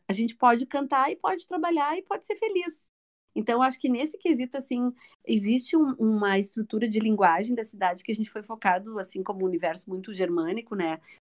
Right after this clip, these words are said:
pro trabalho. E, e eu que, quando fiz meu trabalho de conclusão, fiz sobre os significantes, eh, né, da comunidade germânica de Novo Hamburgo, saquei, assim, que o brincar e o lazer,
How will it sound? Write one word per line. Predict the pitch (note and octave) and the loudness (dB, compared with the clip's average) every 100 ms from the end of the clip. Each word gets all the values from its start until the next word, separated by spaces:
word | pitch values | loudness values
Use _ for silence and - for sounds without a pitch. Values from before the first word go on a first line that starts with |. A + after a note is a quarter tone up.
| _ | _
pro | A3 A3+ | 4 6
trabalho. | C#4 B3+ A3 G3+ G3 E3+ - _ _ _ - | 4 8 10 10 6 0 -12 _ _ _ -10
E, | G#3 G3+ G3 | -6 -4 -2
e | G#3 G#3 | 2 2
eu | A3 | 2
que, | A3 B3+ A#3 G#3 | 2 0 2 0
quando | - F#3+ G3 F#3 - - | 0 -2 0 -6 -12 -10
fiz | - F#3+ | -4 -2
meu | F#3+ | 0
trabalho | F#3+ F#3 | 2 2
de | F3+ | 2
conclusão, | G3+ F#3+ F#3 F#3+ | -2 0 0 0
fiz | G3 G#3 | 0 -4
sobre | A3 G3 | -2 -2
os | G3 F#3 | -2 -4
significantes, | - F3+ F#3 - F#3+ F#3 - | -6 -4 -4 -2 0 0 -2
eh, | G3 - F3 D#3 D#3 | -6 -2 0 0 0
né, | E3 E3 | 0 0
da | E3+ F3+ | 0 -2
comunidade | F3+ E3+ E3+ E3 | 0 2 2 4
germânica | F3+ F3 F3 G3+ | 2 2 -2 -2
de | F3+ | -2
Novo | F3 | -2
Hamburgo, | F3 - - - - - | -4 -8 -20 -20 -20 -18
saquei, | - G#3+ G3 A3+ A#3 | 0 2 4 4 2
assim, | A3+ A3 | 2 0
que | A3 | 2
o | G#3 | 2
brincar | G#3 A3 G#3+ - F3+ G3+ G#3+ | 6 8 6 6 8 8 6
e | G3 | 2
o | F3+ | -2
lazer, | E3+ D#3+ D#3+ E3+ A3+ | -2 -2 -2 -2 -2